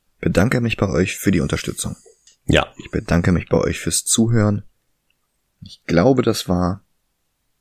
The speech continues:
Speaker 1: ein gutes Denkmal für Richard Donner. Und mal gucken, vielleicht gucken wir ja für die zweihundertfünfzigste Folge oder sowas diesen Fan-Edit, den einer gemacht hat, wo es Superman eins und zwei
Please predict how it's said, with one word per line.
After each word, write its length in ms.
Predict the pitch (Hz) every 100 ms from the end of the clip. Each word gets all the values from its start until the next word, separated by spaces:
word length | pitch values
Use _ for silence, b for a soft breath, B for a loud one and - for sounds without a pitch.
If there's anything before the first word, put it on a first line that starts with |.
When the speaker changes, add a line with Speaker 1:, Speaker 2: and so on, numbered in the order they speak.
| _
Speaker 1:
ein 180 | 85 82
gutes 300 | 110 117 -
Denkmal 640 | 95 95 - 95 95 110 _
für 220 | - - 90
Richard 420 | 90 87 85 -
Donner. 380 | 78 80 76 - _ _ _ _ _ _ _ _ _ _ _ _
Und 100 | -
mal 80 | -
gucken, 240 | - -
vielleicht 260 | - 82 -
gucken 240 | - -
wir 100 | 80
ja 120 | 73 73
für 220 | - 73
die 260 | 73 73 -
zweihundertfünfzigste 1200 | - 80 80 87 73 - 92 82 - 71 -
Folge 380 | 71 78 78 78
oder 240 | 69 64 76
sowas 320 | 78 69 -
diesen 360 | 78 76 67 B B B
Fan-Edit, 920 | - - 87 82 78 82 85 85 - -
den 120 | 76
einer 220 | 80 80
gemacht 340 | 80 78 73 82
hat, 160 | -
wo 80 | 65
es 100 | -
Superman 380 | 80 - 78 69
eins 220 | 76 -
und 120 | -
zwei 380 | - 73 73